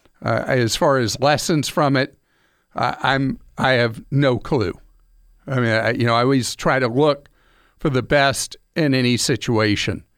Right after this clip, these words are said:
and it's hard to see what the, what the bright light is in a situation like this or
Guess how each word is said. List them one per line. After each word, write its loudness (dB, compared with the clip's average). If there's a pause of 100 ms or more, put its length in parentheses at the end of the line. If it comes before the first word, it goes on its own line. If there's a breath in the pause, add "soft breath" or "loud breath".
(500)
and 2
it's -2
hard 0
to 0
see 0 (600)
what 0
the, 2 (480)
what -2
the -2
bright 0
light 0
is 0 (800)
in 2
a 2
situation 0
like -2 (140)
this 0 (120)
or 0